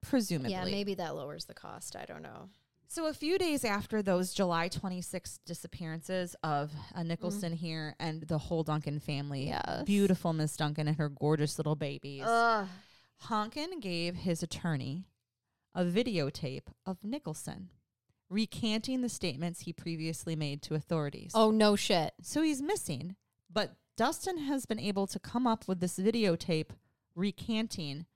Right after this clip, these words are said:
Speaker 1: what he stated about getting all of his drugs and money from Dustin Honkin.
Speaker 2: Is that so?
Speaker 1: And then Honkin retracted his promise to plead guilty at the July
Speaker 2: I
Speaker 1: thirtieth
Speaker 2: bet he
Speaker 1: hearing.
Speaker 2: did.
Speaker 1: "Your Honor, no thank you.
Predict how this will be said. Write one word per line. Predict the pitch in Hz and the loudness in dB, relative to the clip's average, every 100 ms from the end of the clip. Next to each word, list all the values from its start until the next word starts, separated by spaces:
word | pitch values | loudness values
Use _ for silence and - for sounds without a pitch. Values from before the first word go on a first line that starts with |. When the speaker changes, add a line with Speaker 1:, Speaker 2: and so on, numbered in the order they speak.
| _ _ - | _ _ -6
Speaker 1:
what | 165 165 | 0 0
he | 170 180 | 0 -6
stated | - 165 165 151 | -4 0 0 0
about | 147 135 131 - | -2 -2 -2 -2
getting | 151 147 | -4 -4
all | - 143 | -2 -2
of | 139 | -2
his | 156 143 | -4 -4
drugs | - 120 135 | -2 -4 -2
and | 143 | -6
money | 117 117 127 | -4 -6 -8
from | 131 | -8
Dustin | 127 139 - 143 | -6 -8 -6 -6
Honkin. | 147 147 - 165 269 | -6 -8 -12 -14 -4
Speaker 2:
Is | 240 214 | -2 -2
that | 220 214 220 | -2 -4 -6
so? | - 170 - - 170 _ _ _ _ _ | -6 -4 -4 -8 -12 _ _ _ _ _
Speaker 1:
And | - 170 160 | -2 -2 0
then | 143 139 160 214 _ _ _ _ _ - | 2 2 0 -2 _ _ _ _ _ -2
Honkin | 160 160 190 | 0 0 -2
retracted | 165 147 - 180 165 - 254 254 | -2 -6 -4 0 0 0 -2 -2
his | 180 160 | -2 -2
promise | - - 226 247 247 - | -4 0 4 4 2 -2
to | 165 | -6
plead | - 320 226 | -2 -2 2
guilty | 269 233 160 147 | 4 4 2 -2
at | - | 0
the | |
July | 214 175 165 | 2 4 6
Speaker 2:
I | 311 | 10
Speaker 1:
thirtieth | 359 359 392 | 10 12 10
Speaker 2:
bet | 415 | 10
he | 403 | 8
Speaker 1:
hearing. | 453 | 10
Speaker 2:
did. | 403 190 156 - - - - _ | 10 8 2 -8 -18 -20 -20 _
Speaker 1:
"Your | - 214 | -2 2
Honor, | 262 302 339 | 4 4 2
no | 220 185 | 2 2
thank | 196 269 269 | 4 2 4
you. | 330 339 | 4 2